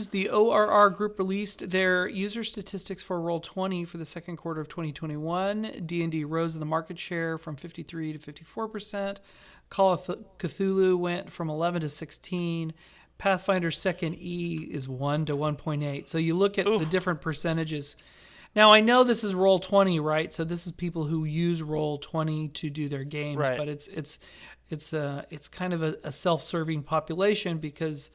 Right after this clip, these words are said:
Speaker 1: Roll twenty has optimized itself to D and D, and so
Speaker 2: Yep.
Speaker 1: it, it kinda builds up. So Pathfinder's in there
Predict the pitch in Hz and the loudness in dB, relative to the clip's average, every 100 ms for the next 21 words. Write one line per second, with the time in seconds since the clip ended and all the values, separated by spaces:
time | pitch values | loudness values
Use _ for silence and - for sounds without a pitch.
0 | - - - _ - 170 - 175 165 151 | -20 -20 -20 _ -4 -2 0 0 0 2
1 | 156 156 156 147 147 139 - - 139 135 | 0 0 -2 -4 -4 -6 -10 -6 -6 -8
2 | - _ - 147 143 135 165 214 190 165 | -16 _ -10 -6 -2 -2 2 4 4 2
3 | 147 151 139 127 156 139 123 - _ - | 0 -4 -6 -8 -4 -4 -4 -8 _ -8
4 | 156 262 135 170 147 139 139 139 - - | -6 -6 -4 -2 -2 -2 -4 -4 -8 -12
5 | - 165 151 196 190 - 180 175 160 165 | -6 -6 2 2 2 0 0 0 -2 -2
6 | 165 160 156 | 0 -2 -2